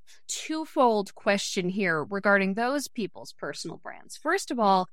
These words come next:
how did you find them? 'Cause I think one of your great skills that most people would recognize is that you are good at identifying talent. How did you find these people who were in this industry that you were fairly new to,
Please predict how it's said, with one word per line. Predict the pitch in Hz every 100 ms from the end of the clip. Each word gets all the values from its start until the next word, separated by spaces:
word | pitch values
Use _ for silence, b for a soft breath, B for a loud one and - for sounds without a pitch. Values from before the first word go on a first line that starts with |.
| - -
how | - - 294 339
did | 339 277
you | 269
find | - - 233 240 247
them? | 220 - 147
'Cause | - 254
I | 285
think | 302 339
one | 285 277
of | 277
your | 247 247 226
great | 190 202 208 -
skills | - 226 226 196
that | - 156
most | 180 -
people | 185 180
would | 175
recognize | 185 208 185 170 156 -
is | 190
that | 202 185
you | 226 247
are | 269
good | 208 233 220
at | 196
identifying | 180 185 185 185 165 160 165
talent. | - 165 - - - - - - -
How | - 285 339
did | 359 294
you | 277 277 262 - - -
find | - 269 269 285 247 196 202
these | 196 220 226
people | - 262 254 190
who | 175 208
were |
in | 214
this | 202 202
industry | 220 214 208 - 190
that | 190
you | 180
were | 185
fairly | - 185 180 175
new | 185 262
to, | 262 175 160 160